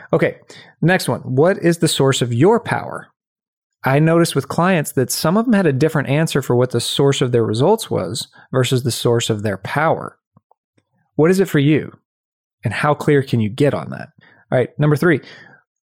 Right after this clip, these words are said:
what were some times where you were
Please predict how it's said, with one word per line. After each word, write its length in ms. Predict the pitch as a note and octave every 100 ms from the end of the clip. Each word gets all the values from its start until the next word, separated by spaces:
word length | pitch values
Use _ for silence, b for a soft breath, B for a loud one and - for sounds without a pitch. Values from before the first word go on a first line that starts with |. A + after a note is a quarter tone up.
| _ _ _
what 280 | - D3 A3
were 120 | B3
some 220 | A#3+ A3 F#3
times 520 | - E3+ E3 D#3 D#3
where 120 | C#3
you 360 | B2+ B2+ D3+ D#3+
were 480 | C3+ C3 B2+ -